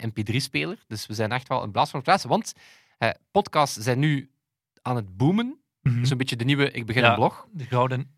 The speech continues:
Speaker 2: era van een
Speaker 1: Voilà.
Speaker 2: podcast.
Speaker 1: Eh, maar bestaat eigenlijk al sinds begin de jaren tweeduizend. Ja, en Smolly, dan ging mijn vervolgfeitje zijn.
Speaker 2: Oh, was dat echt?
Speaker 1: Wat?
Speaker 2: Wat? Ja, ja, vertel maar.
Speaker 1: Ah, wel, dus de,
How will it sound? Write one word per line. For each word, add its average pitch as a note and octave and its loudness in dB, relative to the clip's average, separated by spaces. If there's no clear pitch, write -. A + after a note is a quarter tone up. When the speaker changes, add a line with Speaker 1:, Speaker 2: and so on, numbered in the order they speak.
Speaker 2:
era A#2+ -4
van A2+ -10
een A2 -8
Speaker 1:
Voilà. A2 -20
Speaker 2:
podcast. G2 -4
Speaker 1:
Eh, A2 -4
maar A#2 4
bestaat C3 2
eigenlijk D3 0
al C3+ 2
sinds A#2 -8
begin A2 -4
de D3 -4
jaren C3+ -2
tweeduizend. C#3+ -4
Ja, B2 4
en C3+ 4
Smolly, C3 0
dan A#2 0
ging A#2 -2
mijn A2+ -2
vervolgfeitje A#2+ -4
zijn. A2+ -2
Speaker 2:
Oh, D3+ 4
was E3 4
dat D#3+ -4
echt? E3+ -14
Speaker 1:
Wat? - -2
Speaker 2:
Wat? F3 0
Ja, F#3 6
ja, G#3 0
vertel C3 -2
maar. G3 -6
Speaker 1:
Ah, B2+ 2
wel, D3+ 4
dus B2+ 0
de, C3 2